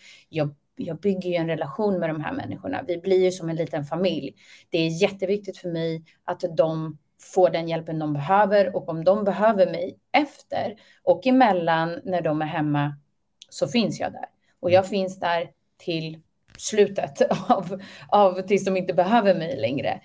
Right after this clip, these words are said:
Speaker 1: Eh, så att det, det, jag skulle säga att uppföljning finns. Alltså den här, den här säsongen som vi har gjort senast, alltså vi har ju då både Tobias, alltså vi har Caroline, och alla vi tänker precis likadant. Sen kan vi aldrig tvinga oss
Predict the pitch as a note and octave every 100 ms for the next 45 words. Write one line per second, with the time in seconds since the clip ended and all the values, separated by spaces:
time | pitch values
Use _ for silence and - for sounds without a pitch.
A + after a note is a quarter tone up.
0 | - - - - F#3+ F3+ F3 E3+ - F#3+
1 | F#3 - F#3+ F#3 F3+ F#3+ - C#3 F#3+ G#3
2 | G3+ G3 F#3+ - - G3+ A3 A3 G3+ G#3
3 | G#3 G3+ F#3 F3 E3+ - _ _ _ _
4 | _ _ _ _ _ - A#3+ A#3+ - A#3+
5 | A#3+ A#3+ - F3+ F#3 G3 - G#3 G#3+ G#3
6 | G3 A3 G#3+ G3+ G3 - G3+ G3+ G3+ G3+
7 | G3 F#3 F#3 F3+ F3+ F3 F3 F3 E3+ -
8 | G3+ F3 E3 D#3+ F3+ - - F#3+ G3+ F#3
9 | F#3 F3+ F3 F3 F3 F3 F3 F3 F#3+ F#3
10 | F3+ D#3+ E3 F#3+ F#3+ - F#3 F#3 F3+ F3
11 | E3+ F#3 F3 E3+ E3 F3 F3+ - F3+ F3+
12 | - - F#3+ F3 F#3+ D#3+ D#3+ E3+ D#3 E3+
13 | - - F3+ D3+ D#3+ - E3 E3+ F3+ F3+
14 | - - F3+ G3 F#3 F3+ D#3+ D#3 - F3+
15 | E3 D#3+ D#3+ -